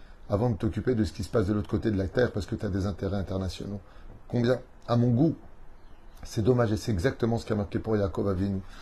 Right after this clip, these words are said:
Yaakov Avinu, il passe son chemin, il n'a pas de rapport, mais il,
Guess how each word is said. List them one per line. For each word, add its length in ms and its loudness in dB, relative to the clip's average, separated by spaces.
Yaakov 220 4
Avinu, 260 4
il 60 2
passe 240 8
son 120 0
chemin, 400 0
il 60 -2
n'a 60 -2
pas 160 2
de 40 4
rapport, 400 2
mais 100 -4
il, 100 2